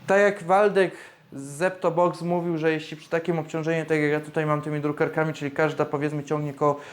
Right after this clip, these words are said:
trzystu watów, to mamy trzy drukarki, cztery, a zaraz dojdą jeszcze dwie sześćsetwatowe. To jest obciążenie, niech będzie do dwóch kilowatów, to w tym momencie już systemy powinny być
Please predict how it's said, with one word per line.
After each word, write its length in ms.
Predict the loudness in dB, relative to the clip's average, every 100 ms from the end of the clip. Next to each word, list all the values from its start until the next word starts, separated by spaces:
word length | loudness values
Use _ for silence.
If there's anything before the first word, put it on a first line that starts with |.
| -18
trzystu 580 | -8 -4 -2 2 4 4 -2 -10
watów, 580 | -2 2 2 4 4 4
to 120 | -4
mamy 300 | -2 -2 -2 -6
trzy 280 | -12 -4 -2
drukarki, 640 | 0 -2 2 0 0 -6
cztery, 460 | -10 0 4 6 4
a 120 | 4
zaraz 240 | 2 0
dojdą 440 | 2 0 0 0 0
jeszcze 320 | -4 -4 -4
dwie 460 | -4 -4 2 2 2
sześćsetwatowe. 920 | -2 -4 -4 -2 0 2 4 4 2 -4 -18 -8
To 80 | -2
jest 100 | 0
obciążenie, 580 | 0 0 0 2 2 2
niech 160 | 0 0
będzie 460 | 0 2 2 2
do 160 | 2 0
dwóch 300 | 2 0 0
kilowatów, 560 | 2 4 4 0 -2
to 100 | -6
w 60 | -10
tym 160 | -8 -4
momencie 360 | -4 -6 -6
już 160 | -8 -8
systemy 400 | -10 -2 -2 -2
powinny 340 | -2 -2 -2
być 220 | -6 -8